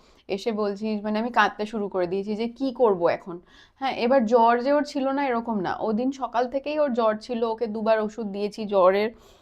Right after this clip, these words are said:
আহ, আট ঘন্টা পর পর যেরকম জ্বরের ওষুধ দেওয়া হয় দিয়েছি। কিন্তু আমি না কখনো ওকে দেখিনি এরকমভাবে শিভার করতে বা কিছু। আমি পুরো অনেক, মানে প্রচণ্ড ভয় পেয়ে গেছি। আর specially এরকম, আহ, না একা একা থাকলে পরে,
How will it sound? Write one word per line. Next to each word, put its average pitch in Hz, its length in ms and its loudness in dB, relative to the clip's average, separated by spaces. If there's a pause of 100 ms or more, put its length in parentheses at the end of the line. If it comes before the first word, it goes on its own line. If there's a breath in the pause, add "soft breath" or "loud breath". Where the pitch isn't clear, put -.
(160 soft breath)
আহ, 202 260 2
আট 202 200 6
ঘন্টা 220 300 -2
পর 208 240 2
পর 208 180 -2
যেরকম 202 300 0
জ্বরের 196 360 2
ওষুধ 196 280 -4
দেওয়া 185 300 2
হয় 202 200 -4 (400 loud breath)
দিয়েছি। 208 500 0 (840 soft breath)
কিন্তু 277 360 2
আমি 233 280 2
না 330 200 4
কখনো 262 640 4
ওকে 233 260 0
দেখিনি 247 420 2
এরকমভাবে 233 540 0
শিভার 214 400 0
করতে 208 360 -2
বা 208 140 0
কিছু। 208 340 -6
আমি 202 220 -2
পুরো 254 380 0
অনেক, 240 440 -2
মানে 214 240 -4
প্রচণ্ড 285 540 2
ভয় 226 280 2
পেয়ে 175 240 -2
গেছি। 180 260 -8 (500 loud breath)
আর 233 100 2
specially 262 440 4
এরকম, 262 600 2
আহ, 226 120 -6
না 262 300 2
একা 214 260 0
একা 262 240 -2
থাকলে 262 340 0
পরে, 254 340 -2